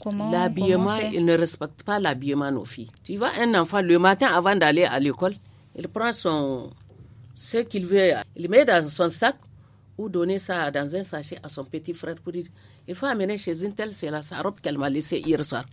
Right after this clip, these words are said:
Speaker 1: À l'insu des parents.
Speaker 2: À l'insu des parents.
Speaker 1: Mhm.
Speaker 2: Toi, tu sors, tu prends le, ton sachet avec la fille.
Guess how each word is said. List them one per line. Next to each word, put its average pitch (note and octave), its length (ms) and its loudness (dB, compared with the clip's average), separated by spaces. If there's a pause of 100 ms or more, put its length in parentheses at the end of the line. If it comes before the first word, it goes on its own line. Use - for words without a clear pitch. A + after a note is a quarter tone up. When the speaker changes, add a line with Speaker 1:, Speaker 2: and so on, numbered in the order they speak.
(120)
Speaker 1:
À F#3+ 100 -12
l'insu F#3+ 340 -10
des G3 140 -8
parents. F3 320 -10 (180)
Speaker 2:
À E3+ 120 4
l'insu G3 280 6
des E3 140 4
parents. B2 300 -8
Speaker 1:
Mhm. E3 300 -12 (220)
Speaker 2:
Toi, C4 200 4
tu A3 140 -2
sors, A#3+ 260 2 (100)
tu - 140 -12
prends B3 260 -2
le, E3 380 2 (420)
ton E3 420 0
sachet D#3+ 440 -6
avec D3+ 260 -8
la B2+ 160 -6
fille. F3+ 220 -10